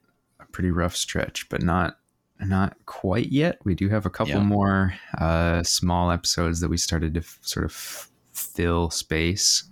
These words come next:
Speaker 1: Um,
Speaker 2: Yeah.
Speaker 1: I think the idea was like, "Oh, we'll power through for now." So
Speaker 2: Yeah.
Speaker 1: we have this quick coverage. Uh, Warhammer Underworlds Online releases. I
Speaker 2: Yeah,
Speaker 1: think
Speaker 2: yeah, just
Speaker 1: actually
Speaker 2: what it's
Speaker 1: in
Speaker 2: been like to play on,
Speaker 1: Yeah,
Speaker 2: yeah.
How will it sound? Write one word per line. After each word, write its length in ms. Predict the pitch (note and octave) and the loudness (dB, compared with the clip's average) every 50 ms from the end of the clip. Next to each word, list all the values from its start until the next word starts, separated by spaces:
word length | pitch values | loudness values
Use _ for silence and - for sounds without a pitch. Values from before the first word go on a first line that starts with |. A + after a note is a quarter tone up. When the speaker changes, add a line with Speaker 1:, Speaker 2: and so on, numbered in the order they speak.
| - _ - | -12 _ -2
Speaker 1:
Um, 320 | D2+ D#2 D2+ D2 D2 D2 D2+ | -2 0 0 0 2 2 2
Speaker 2:
Yeah. 160 | D#2+ E2 E2 - - _ _ - | 2 2 2 0 -6 _ _ -8
Speaker 1:
I 580 | - - - _ _ _ _ _ _ _ - - | -8 -8 -10 _ _ _ _ _ _ _ -2 -2
think 120 | F2 - | -2 0
the 100 | - E2 | 0 0
idea 380 | D2+ D2 D2 D2 D#2+ D#2+ D#2+ D#2+ | 0 2 2 2 2 2 2 2
was 200 | D#2+ D#2+ - - | 2 2 0 0
like, 300 | D#2+ D2+ D2 D2+ - - - - A2+ | 0 0 0 -2 -4 -8 -6 -2 0
"Oh, 140 | A#2+ B2+ A#2+ | 2 2 2
we'll 100 | A2+ G#2+ | 2 2
power 340 | - - G#2 G2+ G2+ G2 F#2+ | 0 0 0 2 2 2 0
through 300 | - - - F#2 F2 D#2+ | 0 0 0 0 0 0
for 160 | D#2+ E2+ D#2 | 0 0 0
now." 360 | D2+ D2 D2 - - - G2+ - | 2 2 0 0 -2 -2 -2 -2
So 440 | - - - D#2+ D2+ D#2 D2+ D2+ - - - | -2 -2 0 0 2 2 0 -2 -4 -8 -6
Speaker 2:
Yeah. 160 | - D#2+ D#2 - - _ _ | -4 -4 -4 -4 -6 _ _
Speaker 1:
we 60 | G2 G2 | -2 0
have 120 | G2 F#2+ | 2 2
this 100 | G2 - | 0 0
quick 260 | - - C#3 C#3+ C#3 - - - - | 0 0 0 0 -2 -4 -12 -16 -10
coverage. 680 | - - A#2+ G#2+ G#2+ A#2 A2+ G#2+ G#2 G2+ F#2+ - - - _ - | -4 -2 -2 0 2 2 2 2 2 0 -2 -2 -4 -6 _ -4
Uh, 320 | - D#2 D2+ C#2+ D#2 D2+ - | -2 0 2 2 2 0 0
Warhammer 420 | - G2+ A2 A2+ A2+ A2+ G#2+ G#2 | 0 2 2 2 4 4 4 4
Underworlds 300 | G#2+ G#2+ G#2+ G#2 G2+ G2 | 2 2 2 2 2 2
Online 720 | G2 F#2 F#2 F#2 F#2 F#2 F#2 F2+ F2 E2+ E2+ D#2+ D#2+ D#2+ D#2+ E2 D2+ D#2+ | 2 2 4 4 4 4 4 4 4 4 4 2 2 2 0 0 0 0
releases. 720 | D#2 D2 D2 D#2 E2+ - - - - - - - - - - - - - - - - _ _ _ | 0 0 0 0 0 0 0 -4 -6 -4 -2 0 0 0 -2 -6 -16 -20 -20 -20 -20 _ _ _
I 120 | - - - | 0 2 2
Speaker 2:
Yeah, 140 | - - - | 4 4 4
Speaker 1:
think 160 | G#2 F#2+ F#2+ | 4 4 4
Speaker 2:
yeah, 140 | F#2 E2+ E2+ | 4 4 4
just 160 | F2+ F2 - | 4 4 4
Speaker 1:
actually 520 | - B2 B2 B2+ B2+ B2+ B2+ B2 A#2+ A#2 - - | 4 4 2 2 4 4 4 6 4 4 4 6
Speaker 2:
what 120 | F#2+ G2+ G#2+ | 6 6 6
it's 80 | G#2+ | 6
Speaker 1:
in 60 | G2+ F2+ | 6 4
Speaker 2:
been 160 | F2 F2 E2+ | 4 2 2
like 200 | E2+ E2 E2+ - | 2 2 0 -2
to 100 | - - | -6 -10
play 380 | - - - D#2+ D2+ C#2+ C2+ C2+ | -10 -4 0 0 2 2 2 2
on, 200 | C2+ C#2 D2 A2+ | 2 2 4 4
Speaker 1:
Yeah, 320 | A#2 A#2 A#2 A#2 A2+ | 4 6 6 6 6
Speaker 2:
yeah. 0 | A2 | 4